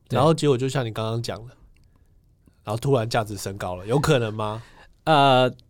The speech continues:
Speaker 1: 我想这需要很多的
Speaker 2: 乐透吗？<laughs>
Speaker 1: 呃，当然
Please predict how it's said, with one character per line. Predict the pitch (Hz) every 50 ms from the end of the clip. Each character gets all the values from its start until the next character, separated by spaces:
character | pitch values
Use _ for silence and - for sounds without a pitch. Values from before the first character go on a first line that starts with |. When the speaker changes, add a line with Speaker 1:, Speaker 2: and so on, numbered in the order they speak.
| _ - -
Speaker 1:
我 | 156 143
想 | 131 147 123 123
这 | 123 143 170
需 | 160 - - 151
要 | 151 147 139 131 117 113 107 - -
很 | - 110 110 110
多 | 113 131 131
的 | 127 123 120 107 101 98 95
Speaker 2:
乐 | 143 143 131
透 | 123 135 139 123 113
吗？ | 110 107 107 107 95
<laughs> | - - 277 - 240 302 311 - -
Speaker 1:
呃， | 302 320 - 285 277 302 190 - - - - - - - _
当 | - 170 185
然 | 180 165 151 143 143 147